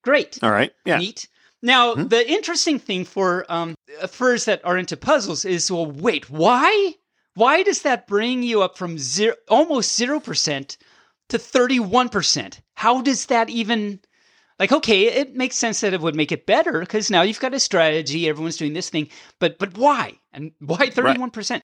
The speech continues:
Speaker 1: So I wanna talk a little bit about that. Now, the thing to note is that if you find your number, then you're, you're going through this thing and you open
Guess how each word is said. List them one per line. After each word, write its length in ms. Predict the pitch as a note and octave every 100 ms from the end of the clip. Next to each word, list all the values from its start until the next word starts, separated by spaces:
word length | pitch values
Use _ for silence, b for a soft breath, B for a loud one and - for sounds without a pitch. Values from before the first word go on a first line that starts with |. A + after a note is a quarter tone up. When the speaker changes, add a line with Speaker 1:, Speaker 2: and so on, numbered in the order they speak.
| _
Speaker 1:
So 140 | -
I 60 | A3
wanna 160 | B3 B3
talk 240 | A3 G#3+
a 20 |
little 160 | G#3 F3
bit 100 | D#3
about 160 | D#3 C#3+
that. 220 | B2+ - _
Now, 180 | G#3+ G#3
the 120 | B3
thing 220 | B3+ G#4 A#4
to 80 | D#4+
note 300 | A#3 A3+ A#3+
is 240 | - F#3 -
that 440 | C#3+ A#2 G2+ - -
if 200 | C4 C4+
you 80 | E4+
find 420 | C#4 - A#3 C#4 C#4
your 100 | B3
number, 500 | F3 C#3+ A2 B2 - _ _ _ _ _ _ _ _
then 520 | G3 G3 F#3+ F#3+ F3+ - _ _ _ _ _ _ _ _ -
you're, 160 | F#3+
you're 200 | G3+ G3+
going 300 | E3+ A3 A#3+ A#3
through 380 | - G#3+ G#3+
this 240 | G3 G3+ -
thing 480 | _ F#3 E3 E3 D#3 b b _
and 380 | D#3+ D#3+ E3 D3+ -
you 360 | E3+ F3 D#3 -
open 420 | G#3 A3+ A3